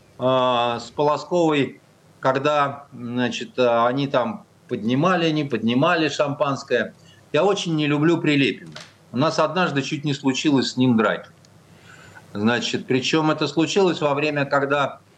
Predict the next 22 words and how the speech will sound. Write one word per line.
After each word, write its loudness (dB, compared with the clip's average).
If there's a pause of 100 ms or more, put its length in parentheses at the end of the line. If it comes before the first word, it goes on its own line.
(280)
э, -8 (400)
Юзефович, 0 (180)
дядя 0
Лёня, 2
пытался -2
нас -2
познакомить. -4 (800)
Значит, -2
тут 0
этот 0
конёк-горбунёк 0
стал -2
пускать, -2
значит, -6
из -2
ноздрей 0
пар, 0
там, -2
из -4
ушей, -2 (480)
м, 2
огонь, 0